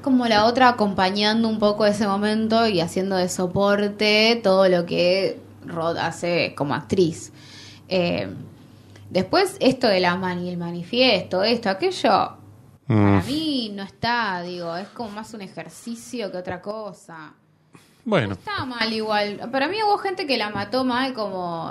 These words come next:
Speaker 1: "No, malísima". Para mí no estaba tan mal, los diálogos no estaban mal, digo, no, no sé, no, no me pareció tan, tan
Speaker 2: Tremendo.
Speaker 1: tan tremendo
Speaker 2: Bueno,
Speaker 1: todo.
Speaker 2: la voy a ver igual.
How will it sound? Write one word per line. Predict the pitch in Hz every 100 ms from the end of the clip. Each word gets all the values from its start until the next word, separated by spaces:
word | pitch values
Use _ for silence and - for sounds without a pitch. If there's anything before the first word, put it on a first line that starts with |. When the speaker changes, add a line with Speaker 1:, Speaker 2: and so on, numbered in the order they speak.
| 139
Speaker 1:
"No, | 226 254 247
malísima". | 208 208 269 254 254 220 208 - - _ _ _ -
Para | 571
mí | 605
no |
estaba | 226 254 208
tan | 190 180
mal, | 180
los | 190
diálogos | 339 453 196 -
no | 208
estaban | 196 226 214 214
mal, | 262 262 254 240 233
digo, | 208 202 202
no, | 233 240
no | 294
sé, | - 392 247 196
no, | 220
no | 269 311
me | 254
pareció | 214 - 226
tan, | 220 208 190 185 180 175 165 170 - _ _ _ _ _ _ _ _ _ _ _ _ _
tan | - 110
Speaker 2:
Tremendo. | 110 110 107 104 101 98
Speaker 1:
tan | 220 233
tremendo | 233 220 208 202 214 202 190 185 180
Speaker 2:
Bueno, | 151 107 104 101
Speaker 1:
todo. | 170 170 -
Speaker 2:
la | 143
voy | 208
a | 196
ver | 127 101 92 - -
igual. | 101 98 95